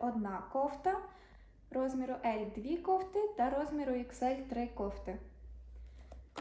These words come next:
Бачите, які йдуть худі з капюшоном, з кишенями, з такими ось манжетами на руках. В лоті буде сім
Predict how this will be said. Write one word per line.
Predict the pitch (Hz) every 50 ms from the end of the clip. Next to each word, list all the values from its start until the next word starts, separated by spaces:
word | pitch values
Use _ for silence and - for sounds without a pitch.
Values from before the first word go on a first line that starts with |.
| - - -
Бачите, | 240 262 294 - - 381
які | 370 359 359 - 311 294
йдуть | 294 - 302 285 -
худі | - - - 320 349 339 370 381
з | 381 -
капюшоном, | - 269 262 262 269 262 269 - - 370 381 392 392 403 403 403 392
з | - -
кишенями, | - - 254 247 - - - 269 269 269 269 277 294 302 311 320 339 359 349 - - -
з | - -
такими | - 254 - 262 240 233 226 226
ось | 226 - -
манжетами | 226 214 208 202 202 208 208 214 262 285 302
на | 302 320 320
руках. | 320 320 - - 320 330 330 - - - - - _ _ _ _ _ - - - - _ _ - _ _ _ _ _ - - - - - _ _ _ _ _ _ _ _ _ _ _ - -
В | 339
лоті | 339 349 349 349 285
буде | 233 240 262 262 269
сім | 269 - - - 302 294